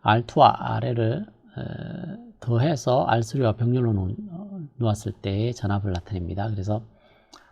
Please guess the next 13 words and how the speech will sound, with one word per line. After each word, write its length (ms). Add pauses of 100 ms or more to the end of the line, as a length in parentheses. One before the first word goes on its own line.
(120)
어, 160
병렬로 400
하려면 500 (380)
알투 640 (720)
여기에, 400 (880)
에, 360
지금은 520
계산한 460
걸 140
하기 280
때문에, 480 (720)
에, 840 (1080)
그 380